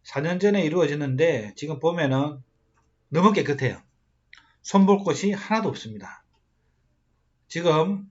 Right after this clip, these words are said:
어, 한 십오 년 정도 되어가지고 걱정하시는 분들, 리모델링 어떻게 할까 걱정하시는 분들,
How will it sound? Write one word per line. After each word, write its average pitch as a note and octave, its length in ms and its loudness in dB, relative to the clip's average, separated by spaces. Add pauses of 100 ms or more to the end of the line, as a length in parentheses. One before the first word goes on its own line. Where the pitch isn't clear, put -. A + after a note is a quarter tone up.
(120)
어, C3 500 0
한 C#3+ 180 -4
십오 D#3 300 -2
년 D#3 300 -2
정도 C3 240 -2
되어가지고 A#2+ 760 -2
걱정하시는 D3 640 -4
분들, G#2+ 520 -12 (600)
리모델링 F3 440 2
어떻게 C#3+ 280 -2
할까 D#3+ 340 2
걱정하시는 C3+ 600 -6
분들, G#2 420 -12